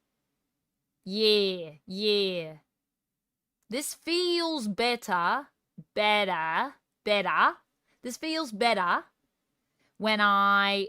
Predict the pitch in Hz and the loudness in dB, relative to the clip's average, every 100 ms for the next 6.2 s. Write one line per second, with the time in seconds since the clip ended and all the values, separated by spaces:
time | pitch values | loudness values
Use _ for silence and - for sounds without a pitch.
0 | - - 262 254 226 220 208 269 269 269 | -8 -2 2 4 4 2 -4 -4 -2 -2
1 | 269 262 - 220 214 208 202 196 202 226 | -2 -2 0 0 2 2 0 -2 -2 0
2 | 226 185 180 214 269 - 220 196 196 - | 0 0 -4 -6 -8 -4 0 2 0 -4
3 | 190 - 240 226 214 - 196 214 190 - | -8 -8 -6 -2 -2 -2 -6 -6 -10 -10
4 | 226 262 247 202 190 262 - _ _ _ | -10 -6 -2 -2 -2 -6 -10 _ _ _
5 | _ 196 196 196 196 185 175 220 208 170 | _ -4 2 4 4 0 -4 -4 -4 -4
6 | 175 247 | -2 -4